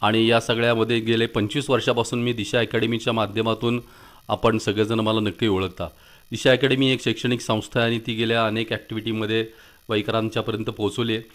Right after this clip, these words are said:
या सगळ्याबरोबर माझ्या इतर सामाजिक कार्यातून सुद्धा वाईकर, अ, सगळेजण मला ओळखतात, त्यामुळे मला असं वाटतं की, अ, शैक्षणिक आणि सामाजिक ही माझी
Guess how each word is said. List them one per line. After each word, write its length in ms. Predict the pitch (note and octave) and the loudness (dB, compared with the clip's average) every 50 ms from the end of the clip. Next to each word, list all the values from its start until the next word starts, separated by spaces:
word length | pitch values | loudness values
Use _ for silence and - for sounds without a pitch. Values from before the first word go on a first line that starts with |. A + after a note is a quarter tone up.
| - - - _ _ _ - - | -20 -20 -20 _ _ _ -8 -4
या 80 | A2+ A2 | -4 -4
सगळ्याबरोबर 640 | - C3 A2+ B2 C3 C3 C3 C3 C3 B2 C3 C3+ | -2 0 0 2 2 2 2 2 2 2 0 0
माझ्या 340 | C3 B2 A#2 G#2+ A#2 A#2+ A#2+ - | 0 0 -2 0 0 0 -2 -2
इतर 240 | - G2+ - - C3+ | -4 -4 -2 -2 -2
सामाजिक 480 | C3 - A#2+ G#2+ A2 A2+ A#2 B2 A2+ - | 0 0 -2 0 0 -2 -2 -4 -2 -2
कार्यातून 440 | A#2+ A2+ A2 A2+ A2 - A#2 A#2 A2+ | 0 0 0 0 -2 -2 -4 -6 -4
सुद्धा 340 | - B2 A2 A#2 A#2+ A#2+ | -6 -6 -4 -2 0 0
वाईकर, 460 | B2 B2 A2+ G#2 G#2 G#2 G2+ - A2+ A2+ | 0 0 -2 -2 -2 -2 -2 -2 -2 -2
अ, 380 | A2+ - A2+ G#2 G2+ G2+ G2+ | -2 -2 -2 0 0 0 -2
सगळेजण 400 | G2+ - G#2+ G#2 G#2+ G#2 A2 G#2+ | -2 -4 -6 -4 -4 -4 -4 -2
मला 180 | G#2 G#2 G#2 G#2+ | -2 -2 0 0
ओळखतात, 420 | G#2 G#2 A2 A#2+ A#2+ - A#2 G2+ | 2 2 0 0 -2 -2 -4 -4
त्यामुळे 300 | - - G2+ G2+ G#2+ G#2 | -4 -4 -6 -6 -4 -4
मला 180 | G2+ G2+ G2+ G#2 | -4 -2 -2 -2
असं 220 | G2+ - - G#2+ | -4 -4 -6 -6
वाटतं 240 | G#2 G2+ F#2 - G#2 | -6 -6 -6 -6 -8
की, 260 | G2+ G#2+ A2 G#2+ G#2+ - - - - - - - - - - - | -4 -4 -2 -4 -4 -6 -12 -20 -20 -20 -20 -20 -20 -12 -4 0
अ, 340 | G#2+ G2+ G2+ G2+ G2+ G#2 F#2+ | 2 4 4 4 4 2 0
शैक्षणिक 500 | - - G#2+ G2+ - - C3+ B2+ C3+ C3+ | 0 0 -2 0 0 0 2 2 2 2
आणि 100 | C#3+ C#3+ | 2 2
सामाजिक 480 | C3+ - B2+ A#2 A#2 B2 A#2+ G#2+ G#2+ G2+ | 2 4 4 4 4 4 2 2 -2 -2
ही 100 | - A#2+ | -2 -2
माझी 380 | A2+ A2+ A2 G#2+ A#2 A#2+ B2 | -2 -2 0 -2 -2 -2 -2